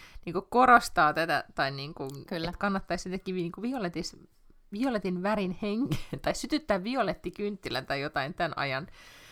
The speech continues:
Speaker 1: niinku, takia, niin tota, oota, mä luen tän lauseen, koska tää oli mun mielestä niin mahtava, koska mä jotenkin miet-, jopa mietin, kun mä luin tän, että oisko mulla, niinku, violettia kynttilää,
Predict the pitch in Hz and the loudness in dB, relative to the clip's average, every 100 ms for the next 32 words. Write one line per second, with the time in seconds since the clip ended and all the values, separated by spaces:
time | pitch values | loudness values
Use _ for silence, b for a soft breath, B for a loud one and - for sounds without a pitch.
0 | B B 135 127 139 - - - 185 - | B B -14 -12 -14 -14 -14 0 0 0
1 | 131 135 240 - - 147 143 - 98 - | -2 -2 -4 -10 -10 -8 -8 -6 -6 -2
2 | 151 156 - - 185 - 170 185 214 185 | -2 -2 -6 -6 -4 -2 -2 0 0 0
3 | 135 135 139 147 139 143 214 220 175 139 | -2 0 -2 -4 -10 -8 -2 -2 -2 -6
4 | - 180 165 156 180 - 131 - - _ | -6 -6 -6 -4 -6 -6 -10 -10 -16 _
5 | - - 247 294 302 208 202 233 262 - | -12 -10 -8 -6 -6 -8 -6 -4 -4 -6
6 | - 269 311 247 233 277 208 160 165 156 | -4 -2 0 0 0 0 -2 -4 -4 -2
7 | 180 160 120 135 - 247 - 143 131 - | -4 -4 -8 -8 -8 -8 -6 -6 -6 -8
8 | _ - - 143 156 143 123 123 151 151 | _ -20 -12 -10 -4 -4 -4 -6 -6 -6
9 | 139 131 - 123 143 | -6 -8 -8 -6 -8